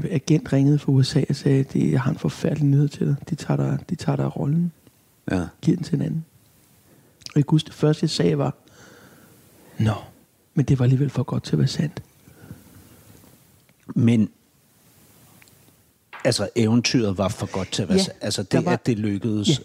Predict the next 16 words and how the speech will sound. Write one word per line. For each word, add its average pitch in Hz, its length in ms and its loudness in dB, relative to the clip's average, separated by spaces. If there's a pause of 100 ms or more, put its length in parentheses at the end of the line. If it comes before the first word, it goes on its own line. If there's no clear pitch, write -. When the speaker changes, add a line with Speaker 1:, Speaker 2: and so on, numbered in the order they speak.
Speaker 1:
ja, 113 80 -2
Speaker 2:
Ja. 95 80 -2 (220)
Speaker 1:
der 170 60 2
var 147 140 2
sådan 170 200 0
en 160 100 4
underlig 170 440 4
erkendelse. - 720 -4 (320)
Speaker 2:
Ja. 107 240 2 (120)
Speaker 1:
Altså, 139 160 0
ikke, 170 340 4 (1000)
ikke 170 260 4 (240)
ti 202 160 0
minutter 143 260 2
efter, 147 280 0
men 143 320 4